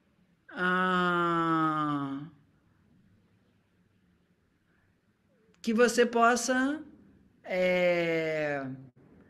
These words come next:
proteger aqueles que tiver, te, te fizeram bom serviço. Que Bhaga,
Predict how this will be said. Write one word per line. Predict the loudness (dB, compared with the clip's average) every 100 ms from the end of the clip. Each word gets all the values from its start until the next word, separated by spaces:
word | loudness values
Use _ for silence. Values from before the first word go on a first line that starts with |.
| -20 -18
proteger | -2 0 4 4 4 2 4 4 0 -8 -20 -20 -16
aqueles | -6 -6 2 4 6 4 0
que | -2 0 0 0
tiver, | -2 -4 0 2 4 2
te, | -2 -6 -6
te | -6
fizeram | -4 -4 0 0 2 0 -2 -6
bom | -6 -4 -4
serviço. | -4 -4 -4 -6 -10 -12 -16 -20 -20 -20 -20 _ -8
Que | -2 0
Bhaga, | 2 4 4 4 -2 -8 -10